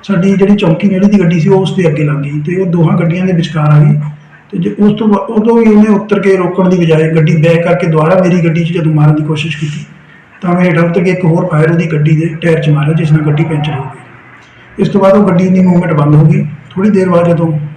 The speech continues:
ਮੈਂ ਉਹਨੂੰ ਦੇਖ ਰਿਹਾ ਤੇ ਗੱਡੀ 'ਚ ਕੌਣ ਹੈ, but ਉਹਦੇ ਕਾਲੇ ਸ਼ੀਸ਼ੇ ਹੋਣ ਕਰਕੇ ਕੁਛ ਵੀ ਦਿਖਾਈ ਨਹੀਂ ਸੀ ਦੇ ਰਿਹਾ।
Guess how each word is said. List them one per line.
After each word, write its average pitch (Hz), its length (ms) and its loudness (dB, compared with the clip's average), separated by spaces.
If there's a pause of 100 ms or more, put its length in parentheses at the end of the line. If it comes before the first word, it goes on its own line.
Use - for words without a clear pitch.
(540)
ਮੈਂ 170 180 -2
ਉਹਨੂੰ 202 200 4
ਦੇਖ 165 220 2
ਰਿਹਾ 185 120 2
ਤੇ 185 80 -2
ਗੱਡੀ 170 220 0
'ਚ 180 60 -2
ਕੌਣ 156 200 0
ਹੈ, 196 80 0
but 196 140 -2
ਉਹਦੇ 185 140 -2
ਕਾਲੇ 170 260 -2
ਸ਼ੀਸ਼ੇ 175 220 -4
ਹੋਣ 165 120 2
ਕਰਕੇ 170 220 -4
ਕੁਛ 175 240 -6
ਵੀ 170 60 -4
ਦਿਖਾਈ 147 240 -6
ਨਹੀਂ 139 140 -10
ਸੀ 165 120 -12
ਦੇ 135 160 -12
ਰਿਹਾ। - 180 -20